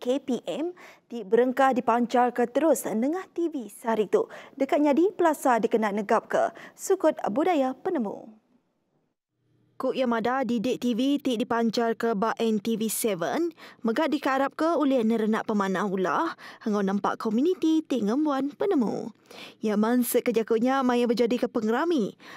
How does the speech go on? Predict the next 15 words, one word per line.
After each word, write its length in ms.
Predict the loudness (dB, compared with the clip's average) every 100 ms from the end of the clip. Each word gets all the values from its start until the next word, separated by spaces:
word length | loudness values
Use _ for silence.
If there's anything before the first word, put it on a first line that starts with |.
| -4
ngemun 320 | 0 2 2
ke 160 | 2 0
T 160 | 0
V 160 | 2 2
Didik 400 | 2 2 2 2
K 160 | 0 0
P 160 | 0
M 240 | 2 2 2
sehari 480 | 0 0 2 2
tu. 320 | 2 2 0 -2 -6 _ _ _ _ _ _ _ _ _ _ _ _ _ _ _ _ _ _ _ _ _ _ 0
Nangkan 400 | 2 4 4 4
kenyak 480 | 4 4 2 2
Didik 400 | 2 4 4 2
T 160 | 2 0
V, 320 | 2 0 -2